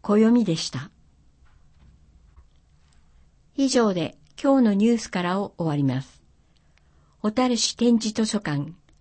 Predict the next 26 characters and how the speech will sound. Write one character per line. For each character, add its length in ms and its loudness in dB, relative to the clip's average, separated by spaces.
今 220 4
日 60 4
の 80 2
ニ 160 2
ュ 60 2
ー 20 -2
ス 140 -10
か 120 -6
ら、 180 -8
令 260 2
和 120 -4
八 300 -8
年 320 -2
四 220 -4
月 460 -4
一 280 -4
日 220 -6
水 340 -2
曜 220 0
日、 180 -8
第 360 -2
一 280 -2
万 260 2
二 120 -4
千 360 -4
六 160 -4